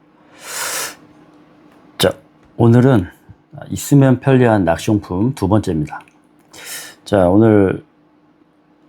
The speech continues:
있으면 편리한 용품은, 아, 핑템에서 나온 자가점착식 타월인데요. 우리가 낚시를 하고 나면 이제 사용했던 이런 뭐 애기, 봉돌,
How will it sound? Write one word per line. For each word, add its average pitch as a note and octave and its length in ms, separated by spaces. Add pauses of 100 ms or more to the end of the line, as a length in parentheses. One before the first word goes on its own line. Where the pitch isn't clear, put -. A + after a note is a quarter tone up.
있으면 A2+ 340
편리한 C#3+ 340
용품은, E2+ 600
아, E2 280
핑템에서 D3 680
나온 E2+ 540 (220)
자가점착식 G#2 1040
타월인데요. A2 580 (320)
우리가 G#2+ 160
낚시를 C3 960
하고 E3 240
나면 G2 720 (440)
이제 D#2 500
사용했던 D3 840
이런 F#2 460
뭐 - 180
애기, G2+ 400 (300)
봉돌, G#2 460